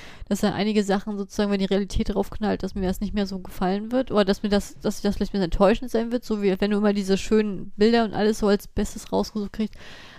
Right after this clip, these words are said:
Ähm, nee, also ich fand, also, äh, für mich, also mir hat Korea sehr, sehr gut gefallen in vielen Bereichen. Was ich, was ich, was ich, was ich, welcher Blick für mich sich geändert hat, ist, wenn in den K-Dramen, die immer, wenn sozusagen die Kirschblüten fallen,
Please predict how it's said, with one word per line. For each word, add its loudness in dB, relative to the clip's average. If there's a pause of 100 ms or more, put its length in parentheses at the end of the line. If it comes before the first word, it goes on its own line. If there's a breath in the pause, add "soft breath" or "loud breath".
(180 loud breath)
Ähm, 2 (1120)
nee, 6
also 0
ich 0
fand, -2 (1400)
also, 2
äh, 0
für -2
mich, 2
also -2
mir 4
hat -2
Korea 4
sehr, 6
sehr 4
gut -6
gefallen -4
in -8
vielen -2
Bereichen. -4 (540 loud breath)
Was 2
ich, -2 (420)
was -6
ich, -4
was 4
ich, 0
was 4
ich, -6 (100)
welcher 4
Blick 2
für 0
mich 0
sich -2
geändert -4
hat, -2
ist, -8
wenn 2
in 0
den 0
K-Dramen, 2
die -4
immer, 0
wenn -2
sozusagen -2
die -6
Kirschblüten 0
fallen, 0